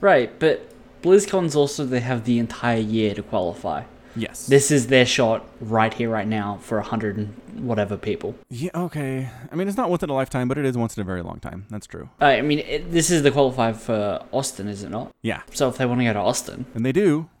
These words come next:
Speaker 2: especially 'cause it's in <laughs> North America and it's easy to get to.
Speaker 1: Mm-hmm, mm-hmm.
Speaker 2: Right.
Speaker 1: You take a car there,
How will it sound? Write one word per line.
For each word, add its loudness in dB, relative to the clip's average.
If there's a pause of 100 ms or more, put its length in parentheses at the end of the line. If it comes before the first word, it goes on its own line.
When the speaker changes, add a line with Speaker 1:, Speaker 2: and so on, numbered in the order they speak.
(160)
Speaker 2:
especially -10
'cause -6
it's -12
in -4
<laughs> -
North 0
America -6
and -8
it's -14
easy -10
to -10
get -8
to. -8
Speaker 1:
Mm-hmm, -4
mm-hmm. -8
Speaker 2:
Right. -2 (100)
Speaker 1:
You -6
take -2
a -4
car 0
there, -4